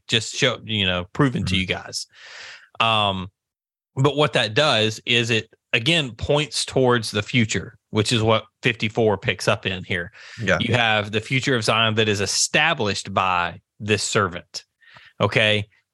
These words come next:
Speaker 1: Um, let, let's just think a minute what Christ came to do. You know, he lived on the earth. He lived the life that we couldn't live, died the death that we deserve, uh, for the purpose of reconciling man back to God.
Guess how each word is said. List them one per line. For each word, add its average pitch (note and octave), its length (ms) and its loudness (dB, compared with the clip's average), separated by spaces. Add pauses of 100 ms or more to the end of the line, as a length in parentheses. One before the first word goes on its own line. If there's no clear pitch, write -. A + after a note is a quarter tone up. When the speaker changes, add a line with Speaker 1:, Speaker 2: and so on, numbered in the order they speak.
(120)
Speaker 1:
Um, G2 500 2 (680)
let, C3+ 200 2
let's C3+ 220 0
just C#3+ 180 2
think E3 300 0
a C#3 100 -2
minute C3 380 2
what C3+ 400 0
Christ C3+ 340 0
came A#2+ 220 0
to G#2+ 120 -8
do. G#2 420 0
You G#2 120 0
know, G2 140 2
he G#2+ 220 2
lived B2+ 240 2
on C3+ 100 0
the A#2+ 120 0
earth. A2+ 160 2
He A2+ 120 0
lived A2 240 2
the G#2+ 100 2
life A2 300 2
that G#2+ 160 -2
we A#2+ 240 2
couldn't C3 300 -2
live, G#2+ 240 2
died A2+ 240 0
the A2 60 -4
death G#2+ 200 0
that A2 160 -2
we C3+ 200 2
deserve, A2 520 2 (720)
uh, G2+ 380 2 (580)
for D#3 100 4
the C3 280 2
purpose G3 560 2
of A#2+ 340 2
reconciling A#2+ 880 0
man A2 240 2
back G#2 200 -2
to A2+ 100 -6
God. G2+ 400 -2